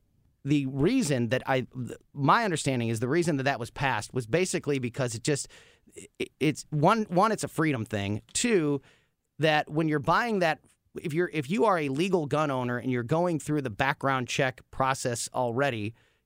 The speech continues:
you are already, you, you are being, you, you, you know that that person is legally allowed to own that gun because of the background check process. Also,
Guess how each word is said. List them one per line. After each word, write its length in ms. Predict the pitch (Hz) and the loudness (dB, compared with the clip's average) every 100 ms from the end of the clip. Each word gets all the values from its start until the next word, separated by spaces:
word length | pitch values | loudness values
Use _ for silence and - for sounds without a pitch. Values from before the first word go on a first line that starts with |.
| _ _ _ | _ _ _
you 220 | 151 151 | -2 2
are 60 | 139 | 4
already, 420 | 151 151 156 151 | 4 2 -2 -4
you, 300 | 160 147 156 | -2 0 0
you 360 | 151 147 156 151 | 0 0 0 0
are 260 | 143 139 135 | 0 2 0
being, 580 | 123 170 180 156 135 120 - | 0 0 2 2 -2 -4 -10
you, 100 | 143 - - _ | -12 -12 -20 _
you, 240 | 143 156 156 | -4 -2 -2
you 120 | 160 | 0
know 200 | 165 202 | 4 4
that 140 | 208 151 | 4 0
that 220 | 160 139 | 0 0
person 560 | - 151 - 135 123 117 _ _ _ | 0 0 0 0 -2 -4 _ _ _
is 160 | 151 139 | -4 -2
legally 440 | 123 160 160 151 | -2 0 2 2
allowed 400 | 139 127 127 123 | 0 0 0 -2
to 120 | - 117 | -4 -4
own 180 | 127 127 | -2 -2
that 180 | 113 107 | -2 -2
gun 360 | 123 113 101 - | -2 -2 -2 -2
because 320 | 127 139 120 | -2 0 0
of 60 | |
the 80 | 120 | -2
background 460 | 110 104 - 98 92 | -2 -2 -2 -2 -2
check 340 | 117 98 - _ _ _ - | -2 -2 -6 _ _ _ -2
process. 500 | 143 117 - 71 - - _ _ _ _ _ - | 0 0 -2 -6 -8 -14 _ _ _ _ _ 2
Also, 600 | 220 262 - 135 104 | 2 4 0 0 0